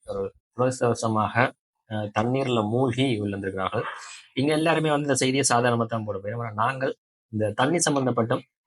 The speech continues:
ஏன் தொடர்ச்சியாக வந்து தண்ணி அப்படின்றது வந்து மிக கவனமாக நாங்கள் இருக்கணும், அது சம்பந்தப்பட்ட கொஞ்சம் கவனமா இருக்கணும் என்றக்கூடிய காரணம், ஒரு காரணத்தை சொல்றேன். முதல் விஷயம்,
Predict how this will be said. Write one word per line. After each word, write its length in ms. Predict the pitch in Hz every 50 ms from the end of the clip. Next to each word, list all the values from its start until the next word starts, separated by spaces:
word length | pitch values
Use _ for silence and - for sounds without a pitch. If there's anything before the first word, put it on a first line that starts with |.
| _ _
ஏன் 300 | - 139 180 220 233 233 -
தொடர்ச்சியாக 520 | - 143 165 165 160 - 160 147 131 135
வந்து 220 | 135 139 151 147
தண்ணி 400 | 139 135 131 143 160 170 160 - -
அப்படின்றது 440 | 123 117 - - 113 113 113 113 110
வந்து 160 | 110 113 120
மிக 200 | 120 120 127 123
கவனமாக 1000 | 117 - 110 110 117 123 123 120 117 117 113 107 - - 123 123 113 101 92 - _
நாங்கள் 280 | 104 98 98 101 98
இருக்கணும், 400 | 98 98 - - 104 101 101 104 -
அது 140 | - 104 104
சம்பந்தப்பட்ட 500 | - 113 107 113 110 110 110 117 123 113
கொஞ்சம் 300 | - 110 113 113 110 107 -
கவனமா 340 | 110 113 120 120 120 120
இருக்கணும் 340 | 113 107 104 - 110 104 104
என்றக்கூடிய 280 | 104 101 98 104 104 95
காரணம், 420 | - 101 101 107 107 104 101 95 -
ஒரு 180 | - 127 131 117
காரணத்தை 580 | 117 110 110 110 104 101 - - 110 101 92
சொல்றேன். 340 | 85 - - 90 90 95 98 113
முதல் 180 | 101 107 117 110
விஷயம், 320 | 104 - - 107 104 127